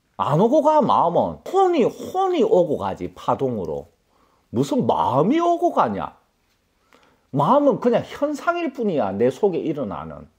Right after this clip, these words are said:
마음은 그냥 기본적으로 착하고 소박하고 좀 뭐 욕심 안 내고 뭐 화 좀 안 내고 그러면 됐어. 그다음, 그런 다음엔 자기 혼을 추구해 들어가야 돼. 근데 마음에만 평생 매달려 있으니까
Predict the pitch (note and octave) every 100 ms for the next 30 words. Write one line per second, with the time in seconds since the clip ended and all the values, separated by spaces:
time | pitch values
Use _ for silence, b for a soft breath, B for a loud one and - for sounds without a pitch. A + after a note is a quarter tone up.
0 | _ G2 C3 A#3 C4+ A3 D3 A3 E3+ A#2+
1 | - B3 C#4 G#3 D#3+ - - B3+ B3+ F3+
2 | C#3+ B3+ B3+ A#3+ - G#3 C#3+ A2+ - F3
3 | A#2+ F#2 b b - E3 C3+ G3+ - C#4
4 | A3 B2 E3 G3 C#3 A2 A#2+ A2+ D#3+ E3
5 | B3 B3 A2 B2 F3+ - A3+ D4 B3+ -
6 | - - C#4+ B3+ - b b b - C#3+
7 | A#3 G#3 G#3+ C4 A3+ F#3 F#3+ C#3+ - D#3+
8 | F3 - - E4 D4+ E3+ - F3 D#3+ C3
9 | - A2+ E2 D2 D2+ - - D2 - _
10 | b b b b b b E4+ E4 F3+ C#3
11 | A#3+ F4 F4+ C#4+ B3 - - D4 C#4+ -
12 | - F4+ D#4+ D3 F3 G3 G#3 C3+ - F#3+
13 | D#3 - F2